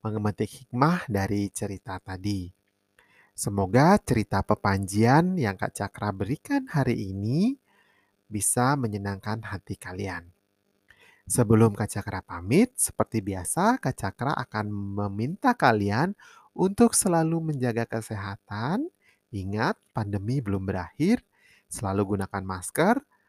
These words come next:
rajin-rajin cuci tangan, dan hindari kerumunan. Baiklah, Kak Cakra akan pamit dulu sekarang. Sampai jumpa pada cerita-cerita selanjutnya.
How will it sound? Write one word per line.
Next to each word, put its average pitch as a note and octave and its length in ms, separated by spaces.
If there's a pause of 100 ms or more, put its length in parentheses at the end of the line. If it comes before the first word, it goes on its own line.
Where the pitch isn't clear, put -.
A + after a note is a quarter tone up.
(160)
rajin-rajin F#3+ 640
cuci D#3 240
tangan, A#2 720 (480)
dan G#2+ 480 (160)
hindari F#2 560
kerumunan. F2+ 720 (1040)
Baiklah, C3+ 480 (160)
Kak E3+ 160
Cakra E3 400
akan D3+ 160
pamit C#3+ 400
dulu A#2+ 240
sekarang. A#2 800 (320)
Sampai A2 400
jumpa C#3+ 560
pada C3+ 320
cerita-cerita A#2+ 1120
selanjutnya. B2+ 1040